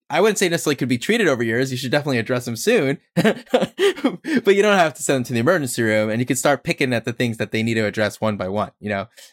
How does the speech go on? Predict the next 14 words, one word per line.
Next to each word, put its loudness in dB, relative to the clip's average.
Um, 0
on -2
the 4
other 2
hand, -4
if -6
somebody 0
tells 0
me -2
that 0
over 0
the 2
last 0
week, -4